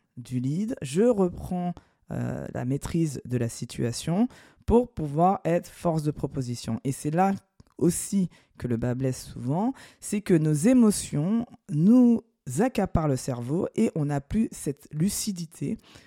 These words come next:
pour être force de proposition. Si on se sent acculé, si on se sent, euh, pris en otage, si on se sent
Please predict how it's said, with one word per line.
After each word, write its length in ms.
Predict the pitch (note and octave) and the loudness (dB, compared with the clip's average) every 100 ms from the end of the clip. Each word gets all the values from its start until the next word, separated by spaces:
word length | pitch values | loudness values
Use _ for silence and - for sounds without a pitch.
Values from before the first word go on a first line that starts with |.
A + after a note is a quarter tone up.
| _ - | _ 4
pour 180 | A#3 A#3+ - | 8 8 8
être 160 | F#3+ | 2
force 220 | - E3 | 2 0
de 80 | D3+ | 0
proposition. 640 | - D#3 C#3+ C3 - C#3+ - - - | -4 -6 -6 -6 -8 -12 -12 -18 -16
Si 260 | - A#3+ - | 0 2 4
on 100 | G3+ | 2
se 220 | F#3 G#3 | 4 2
sent 420 | G3+ - G#3 G#3 G#3 - | 2 2 2 2 0 -2
acculé, 580 | D#3+ - A#3 F#3 D#3 D3 | -2 2 4 6 4 2
si 160 | - | -2
on 100 | F3 | -2
se 200 | F3 F3+ | -2 -2
sent, 400 | E3+ - F3 F3 F3+ _ _ _ - | -2 -2 0 0 -4 _ _ _ -6
euh, 120 | - | -4
pris 260 | - A3+ G3 | 2 2 4
en 140 | F#3+ | 4
otage, 500 | G3+ - D#3+ D3 C3 - - | 2 2 0 2 -2 -8 -16
si 200 | - F3+ | -6 0
on 120 | F3+ | 2
se 180 | F3+ F3 | 2 0
sent 340 | F3 F3+ F3 | 0 0 0